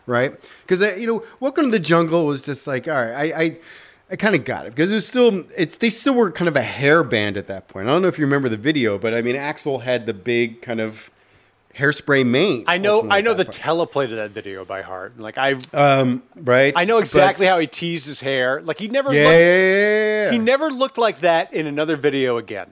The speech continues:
Speaker 1: Never, never. But I mean, I think that, I think that Sweet Child of Mine was basically just like, "All right, here's this,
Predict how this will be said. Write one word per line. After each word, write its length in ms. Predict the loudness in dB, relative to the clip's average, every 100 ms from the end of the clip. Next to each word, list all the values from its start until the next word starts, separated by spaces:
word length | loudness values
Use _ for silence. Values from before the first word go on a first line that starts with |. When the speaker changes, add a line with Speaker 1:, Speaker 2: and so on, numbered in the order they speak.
| _
Speaker 1:
Never, 640 | -6 2 4 4 2 -6 -8
never. 320 | -2 0 0 -6
But 180 | -6
I 60 | -4
mean, 140 | -4
I 60 | -4
think 200 | -6 -6
that, 260 | -6 -4 -4
I 60 |
think 220 | -4 -2
that 80 | -2
Sweet 240 | -4 -6 -2
Child 260 | 2 4
of 60 | 4
Mine 300 | 2 4 2
was 160 | 0 0
basically 420 | -2 -2 -8 -6
just 240 | -6 -6
like, 200 | -6 -2
"All 60 | 0
right, 220 | 0 -2
here's 380 | -6 -2 -2 -2
this, 320 | -6 -6